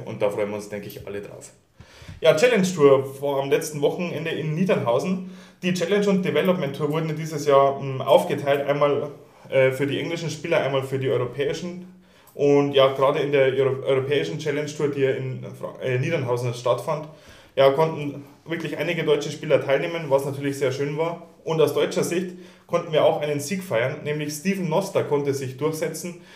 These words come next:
ebenso wie Raubijon Rodriguez. Und ja, genau, das war so aus deutschsprachiger Sicht die beiden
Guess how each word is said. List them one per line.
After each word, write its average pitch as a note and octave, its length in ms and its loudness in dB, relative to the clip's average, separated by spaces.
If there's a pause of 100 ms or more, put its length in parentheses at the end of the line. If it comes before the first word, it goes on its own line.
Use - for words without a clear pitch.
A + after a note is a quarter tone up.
(160)
ebenso E3+ 480 2
wie D#3 160 0
Raubijon D#3 560 2
Rodriguez. D#3+ 760 -4 (120)
Und C#3+ 500 -2 (160)
ja, B2 400 0 (400)
genau, A#2+ 240 2 (340)
das C#3+ 160 4
war C#3+ 180 6
so C#3+ 140 0
aus C3+ 220 4
deutschsprachiger C3+ 580 2
Sicht D#3 260 -8
die C#3 60 -8
beiden B2+ 640 0